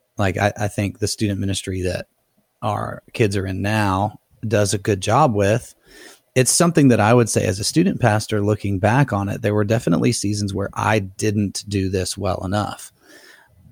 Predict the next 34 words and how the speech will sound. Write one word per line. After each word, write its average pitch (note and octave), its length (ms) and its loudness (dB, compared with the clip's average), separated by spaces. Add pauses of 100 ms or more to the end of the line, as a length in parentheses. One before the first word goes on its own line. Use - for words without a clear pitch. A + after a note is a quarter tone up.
(300)
But A2+ 260 2
there's A#2 220 4
the A2+ 120 2
communication B2 840 0
piece G2 340 -2
of F#2+ 80 -8
saying, G2+ 340 -2
"Hey, G#2 200 -4
parents, G2+ 480 -2
this A2 220 0
is B2 160 -2
what's A#2 240 -4
going G#2+ 300 -2
on. F#2+ 280 -8
This A#2 200 -6
is F#2+ 100 -14
what's - 200 -12
happening. B2 480 -6
This G2 160 -8
is - 120 -12
what - 160 -10
we're - 140 -12
doing." B2 500 2 (1300)
The A2 260 -4
information C#3 1000 4 (100)
flow - 480 -2 (280)
of A2 100 2
student G2+ 340 -2
ministry G2 380 -6
is G#2 140 -6
so G2 340 0
important. G#2 520 -6 (240)
And G2 440 0 (140)
I, - 100 -6